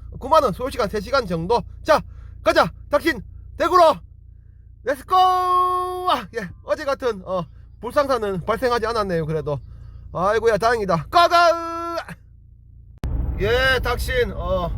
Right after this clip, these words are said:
용인 오토부에서, 어, 그래도 뭐, 사십 분 만에, 뭐, 대구 구만 원 잡고 갑니다. 뭐,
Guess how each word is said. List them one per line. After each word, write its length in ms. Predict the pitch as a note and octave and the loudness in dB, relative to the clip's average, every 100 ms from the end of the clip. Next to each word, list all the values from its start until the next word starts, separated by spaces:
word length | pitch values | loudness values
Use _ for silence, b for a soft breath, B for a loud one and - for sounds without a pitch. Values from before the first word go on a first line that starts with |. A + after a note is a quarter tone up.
| - - - - - - - | -6 -8 -8 -8 -10 -10 -8
용인 240 | F3 A3+ | -6 -2
오토부에서, 680 | A#3+ A#3+ G#3 G3+ F#3+ F3+ D#3+ C3 | 0 0 0 -2 -2 -2 -4 -4
어, 600 | C3 C3 B2+ C3 C3 C3+ | -8 -6 -6 -4 -4 -4
그래도 300 | - G3 - | -4 0 2
뭐, 140 | - | 2
사십 280 | - E3+ - | 0 -2 -2
분 120 | A3 | -2
만에, 300 | G3 D#3 D3 C#3 - - - - - - - - | -2 -2 -4 -6 -8 -10 -8 -6 -8 -8 -10 -8
뭐, 300 | C#3+ C3+ B2+ | -6 -4 -4
대구 300 | F3+ G3 D#3 | -2 -2 -2
구만 160 | F3+ G3+ | -2 0
원 120 | F#3 | 0
잡고 180 | D#3 - | -2 -4
갑니다. 400 | C#3+ D3 D3 B2+ | -4 -4 -6 -6
뭐, 260 | - A2 | -6 -6